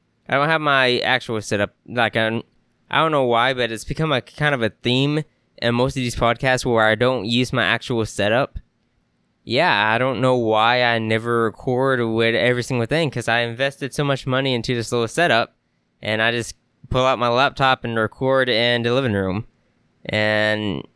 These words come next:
yeah, I hope that there isn't way too much noise in here. I, I think I can, you know, take out, you know, in post, but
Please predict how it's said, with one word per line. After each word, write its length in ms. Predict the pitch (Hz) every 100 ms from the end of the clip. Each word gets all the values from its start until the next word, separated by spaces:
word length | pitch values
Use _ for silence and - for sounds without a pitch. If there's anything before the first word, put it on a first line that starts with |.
| -
yeah, 400 | 127 113 87 65
I 120 | 127
hope 180 | 202 226
that 160 | 127
there 180 | 117 120
isn't 260 | 113 127 117
way 100 | 113
too 100 | 120
much 220 | 113 -
noise 260 | 110 110 107
in 120 | 113
here. 340 | 120 120 120 -
I, 260 | 110 92 - _ _ _ _ _
I 120 | - 127
think 120 | 180
I 100 | 135
can, 220 | 123 107
you 120 | 113
know, 220 | 110 104
take 240 | 98 135 120
out, 360 | 117 110 104 -
you 160 | - 120
know, 140 | 107
in 80 | 101
post, 460 | 101 131 147 170 -
but 240 | 123 -